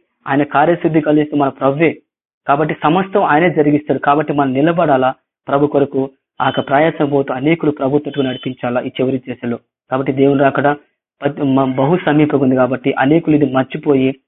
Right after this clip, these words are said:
"ఇంకా ఏం వస్తలే ప్రభు, రెండు వేల సంవత్సరాలు అయిపోయింది, మా చిన్నప్పటి నుంచి నేను వింటున్నా, ఇంకా ప్రభు రాలేదు" అని చెప్పు అంటారు. కానీ మనం అర్థం చేసుకోవాలి ఆయన ఎందుకు ఆలస్యం చేస్తున్నప్పుడు.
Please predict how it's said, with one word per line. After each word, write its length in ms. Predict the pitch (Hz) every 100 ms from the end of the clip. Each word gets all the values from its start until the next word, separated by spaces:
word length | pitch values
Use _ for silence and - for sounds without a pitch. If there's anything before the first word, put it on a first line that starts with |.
| _ _ _ 131
"ఇంకా 220 | 139 165
ఏం 240 | 151 151
వస్తలే 340 | 147 151 143 139
ప్రభు, 400 | 139 135 135 131 - 143
రెండు 180 | 135 143
వేల 120 | 143 143
సంవత్సరాలు 360 | 139 151 143
అయిపోయింది, 500 | 135 135 135 127 - _ _ _ _ _ 135
మా 100 | 139
చిన్నప్పటి 400 | 143 156 156 165
నుంచి 160 | 170
నేను 140 | 170 151
వింటున్నా, 340 | 147 147 143
ఇంకా 240 | 139 143 139
ప్రభు 280 | 151 151
రాలేదు" 340 | 156 143 139 135
అని 140 | 131
చెప్పు 380 | 131 139 - 143 - 139
అంటారు. 220 | 135 127
కానీ 360 | 139 135 139 147 _ _ _ _ _ _ _ _ 143
మనం 200 | 131 131
అర్థం 280 | 131 147
చేసుకోవాలి 360 | 143 135 - 135
ఆయన 200 | - 147
ఎందుకు 300 | 147 165 175
ఆలస్యం 420 | 143 143 143 147
చేస్తున్నప్పుడు. 680 | 139 135 135 127 123 131 131